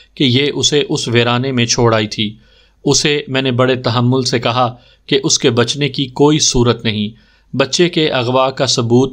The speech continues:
बोदे के ख़िलाफ़ शहर से मिल गया है। अब बेहतर यह है कि अपनी ज़बान से बयान दे दो। वो किसी गरीब बाप की खूबसूरत बेटी थी,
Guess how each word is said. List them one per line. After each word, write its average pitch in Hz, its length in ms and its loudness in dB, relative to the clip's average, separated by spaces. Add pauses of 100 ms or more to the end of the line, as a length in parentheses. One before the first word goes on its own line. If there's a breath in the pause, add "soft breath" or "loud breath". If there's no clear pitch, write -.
बोदे 123 360 2
के 135 140 -2
ख़िलाफ़ 120 380 0
शहर 131 320 -2
से 127 160 -2
मिल 113 180 0
गया 131 220 0
है। 120 280 -2 (380 loud breath)
अब 151 140 0
बेहतर 156 340 2
यह 147 200 2
है 143 180 0
कि 143 140 -4
अपनी 139 360 -4
ज़बान 120 400 0
से 139 180 -2
बयान 113 340 -2
दे 117 140 0
दो। 110 300 -6 (340 soft breath)
वो 143 140 4
किसी 156 320 0
गरीब 120 360 0
बाप 120 260 0
की 127 140 -4
खूबसूरत 131 680 0
बेटी 120 260 0
थी, 107 340 -4